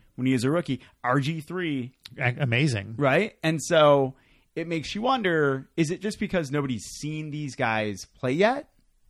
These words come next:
Speaker 1: You know, like, they, they're not used to them. Um,
Speaker 2: I have to believe that part of it with Wentz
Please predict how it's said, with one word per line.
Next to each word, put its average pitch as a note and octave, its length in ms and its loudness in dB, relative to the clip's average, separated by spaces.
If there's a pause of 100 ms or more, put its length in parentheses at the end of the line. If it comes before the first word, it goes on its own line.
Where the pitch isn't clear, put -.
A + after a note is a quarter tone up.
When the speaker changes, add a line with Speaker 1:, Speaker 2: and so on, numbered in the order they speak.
Speaker 1:
You D3 100 -4
know, D3 160 0
like, D#3 180 -4
they, A#2 460 0
they're A#2+ 120 -2
not A#2 220 -2
used A#2+ 360 -4
to D#3+ 40 -8
them. F3 380 -4 (500)
Um, G#2+ 720 0 (1040)
Speaker 2:
I D3+ 80 6
have F#3+ 180 4
to F3 80 2
believe C3+ 400 2
that A#2 180 -2
part C#3 260 4
of C3 100 2
it B2 180 2
with A2+ 340 -6
Wentz G#2+ 800 -2